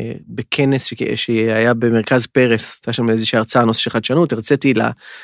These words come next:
אה, במסגרת הקורס של מרכז פרס לשלום וחדשנות, אחד, אחד הסטודנטים בקורס, אה, שהוא חלק ממשרד ה-C T O של, אה, אוגורי, קוראים לו אמיר בהלול, אה, פנה אליי ואמר, "נראה לי שיש לנו אפשרות לעשות משהו משותף ביחד."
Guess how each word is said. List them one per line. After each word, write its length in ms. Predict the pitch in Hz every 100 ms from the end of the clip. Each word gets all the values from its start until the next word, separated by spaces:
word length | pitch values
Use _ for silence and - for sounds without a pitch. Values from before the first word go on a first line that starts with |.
| - -
אה, 400 | 113 113 110 107 107 107
במסגרת 600 | 110 110 107 104 127 123
הקורס 340 | 127 - 131
של 100 | -
מרכז 340 | 110 107 117 107
פרס 240 | 120 110
לשלום 280 | 110 120 113
וחדשנות, 540 | 113 110 110 139 180 - - - - _ _ -
אחד, 120 | 143 139
אחד 360 | 135 123 - 135
הסטודנטים 640 | 135 - 127 165 156 143 127
בקורס, 600 | 123 - 214 190 185 - - 117
אה, 600 | 113 110 110 110 117 117 - -
שהוא 240 | - 117
חלק 240 | - 135
ממשרד 340 | 131 120 - 123
ה-C 300 | 117 - 139
T 120 | -
O 340 | 127 127 123
של, 300 | 113 - 113 113
אה, 80 | 120
אוגורי, 500 | 175 185 156 135 175 _ _ -
קוראים 100 | 127
לו 80 | 123
אמיר 180 | 127
בהלול, 420 | 123 120 147 180 185 - - - -
אה, 140 | 123 120 -
פנה 240 | 120 180
אליי 160 | 190 147
ואמר, 340 | 123 143 160
"נראה 240 | 139 135
לי 80 | 160
שיש 220 | 160 143
לנו 340 | 151 139 135 131
אפשרות 380 | - 143 156 185
לעשות 280 | 131 147
משהו 240 | 143 135 135
משותף 360 | - 120 127
ביחד." 380 | 117 117 107 -